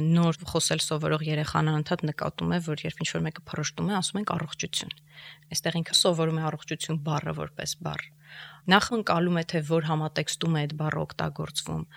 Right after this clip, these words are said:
և մենք իրեն սովորեցնում ենք այդ քաղաքավարության կանոնը, որ երբ ինչ-որ մեկը փռշտում է, պիտի ասենք «առողջություն»։ Բայց երկու-երեք տարեկան երեխային ոչ մեկ սա չի նստում բացատրում, որովհետև երեխաները ուրիշ կերպ են սովորում լեզուն, քան հետո մենք ավելի մեծ տարիքում։ Իրենք այս ամեն ինչը ուղղակի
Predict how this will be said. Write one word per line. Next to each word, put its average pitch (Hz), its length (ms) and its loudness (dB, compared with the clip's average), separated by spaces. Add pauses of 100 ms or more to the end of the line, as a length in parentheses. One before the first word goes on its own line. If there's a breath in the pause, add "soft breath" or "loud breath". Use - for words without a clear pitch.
(300 loud breath)
և 165 220 4
մենք 175 280 2
իրեն 165 160 2
սովորեցնում 160 640 0
ենք 262 180 0
այդ 175 160 0
քաղաքավարության 165 720 -2
կանոնը, 160 440 0
որ 156 160 -4
երբ - 220 -6
ինչ-որ - 200 -4
մեկը 160 240 -4
փռշտում - 380 -6
է, 349 40 -2
պիտի - 220 -6
ասենք 190 320 -4
«առողջություն»։ - 600 -8 (300 loud breath)
Բայց 165 260 4
երկու-երեք 190 400 2
տարեկան 165 420 2
երեխային 165 400 2
ոչ 208 100 -2
մեկ - 200 -2
սա 180 80 0
չի - 160 2
նստում 156 320 0
բացատրում, - 640 -6 (200)
որովհետև 170 540 -2
երեխաները 175 500 2
ուրիշ 165 340 2
կերպ - 340 2
են 143 80 4
սովորում 147 400 0
լեզուն, 151 380 0
քան 202 240 -2
հետո 165 280 -2
մենք 175 240 -2
ավելի 170 240 -2
մեծ 160 220 -2
տարիքում։ - 480 -8 (320 loud breath)
Իրենք 226 260 -2
այս 175 120 0
ամեն 170 220 0
ինչը 285 200 0
ուղղակի 185 440 2